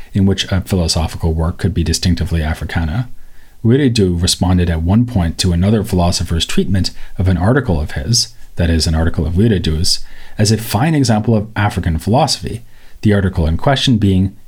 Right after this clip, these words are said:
Kant's synthetic a priori in geometry and the rise of non-Euclidean geometries. Wiredu disagreed that this article could currently be counted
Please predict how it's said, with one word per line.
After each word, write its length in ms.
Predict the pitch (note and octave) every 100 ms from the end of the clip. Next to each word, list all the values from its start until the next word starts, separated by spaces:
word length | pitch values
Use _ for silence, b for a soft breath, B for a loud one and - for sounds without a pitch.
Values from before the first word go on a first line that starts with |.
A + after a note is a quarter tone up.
| -
Kant's 540 | - G2 B2 - -
synthetic 520 | - G2+ - G#2+ - -
a 120 | F2+
priori 440 | - G2+ C3 C3+
in 140 | A2+ G#2+
geometry 600 | A#2+ F3 C#3 A#2 C#2 - B B D3+
and 140 | B2
the 80 | G2
rise 320 | F2+ F#2 F2+
of 60 | E2
non-Euclidean 840 | F2 F2+ E2 D#2 A2 G#2 D#2+ D2+
geometries. 720 | E2 D2+ D#2 - - - - - - - - - b b b b
Wiredu 640 | A#2+ F3+ C#3 F#2 D#2 F#2
disagreed 580 | - B2+ G#2 E2+ A2+ D#3+
that 120 | F#2 -
this 220 | F2 -
article 460 | F#2+ F2 - F2
could 180 | - G2+
currently 400 | - G#2 F#2 F2+
be 120 | F2
counted 460 | E2+ F#2+ F2 F2